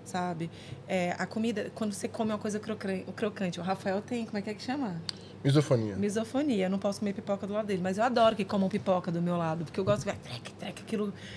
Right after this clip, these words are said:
Speaker 1: né, crocante, é, o sabor, o cheiro, a apresentação, é, é, é sensorial. Então, você levar essas experi-, essa experiência pras pessoas.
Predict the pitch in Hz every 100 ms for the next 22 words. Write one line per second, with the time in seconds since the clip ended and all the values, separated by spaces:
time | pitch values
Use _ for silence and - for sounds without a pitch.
0 | - - - 190 214 220 196 185 180 214
1 | 202 - 233 220 214 - 214 202 - -
2 | - - 202 190 185 185 175 175 170 -
3 | 190 - 240 185 220 214 214 196 214 -
4 | - 220 220 208 196 180 - - - 202
5 | 214 226 226 226 - 226 226 - - 269
6 | 285 294 254 277 302 285 240 196 175 185
7 | 220 214 202 214 - 240 247 - - -
8 | 226 240 240 240 240 214 208 214 196 185
9 | 202 208 202 202 190 196 - 196 208 196
10 | 143 156